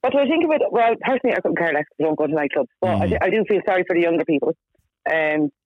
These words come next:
Speaker 1: I do feel sorry for them. But at the same time, people are taking this a kind of a personal thing. But this is to, th-, these lockdowns or whatever you like to call them, they're to slow down the hospital admissions
Speaker 2: Mm.
Speaker 1: because the hospitals can't cope. It's not about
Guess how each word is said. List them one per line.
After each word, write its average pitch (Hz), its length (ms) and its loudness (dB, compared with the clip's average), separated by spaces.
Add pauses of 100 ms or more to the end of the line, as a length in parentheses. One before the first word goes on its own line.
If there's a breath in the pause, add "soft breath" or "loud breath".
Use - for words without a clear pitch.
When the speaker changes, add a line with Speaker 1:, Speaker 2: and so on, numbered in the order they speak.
Speaker 1:
I 175 60 0
do 190 180 0
feel 151 180 0
sorry 143 160 0
for 139 100 -6
them. 147 180 -2
But - 140 -2
at - 60 -4
the 175 160 -2
same 226 200 0
time, 185 320 -2
people 254 260 -2
are 220 60 0
taking 196 300 -2
this 190 180 2
a - 120 -2
kind 190 160 0
of 170 60 2
a - 40 -6
personal 185 380 -2
thing. 165 160 2
But 156 120 -2
this 220 180 0
is 202 160 2 (100)
to, 190 180 2 (140)
th-, - 200 -6
these 190 240 -2 (260)
lockdowns 180 520 0
or 165 60 0
whatever 175 220 0
you 180 80 2
like 165 120 -2
to - 80 -8
call 165 220 0
them, 151 120 0 (680 loud breath)
they're 220 120 2
to - 160 -2 (100)
slow 247 240 2
down 220 300 0
the 185 80 0
hospital 175 500 0 (220)
admissions 156 420 -2 (180)
Speaker 2:
Mm. 113 220 0
Speaker 1:
because 190 320 0
the - 80 -2
hospitals 180 420 -2
can't 170 220 0
cope. 190 260 -2 (220)
It's - 160 -4
not 254 180 0
about 240 200 0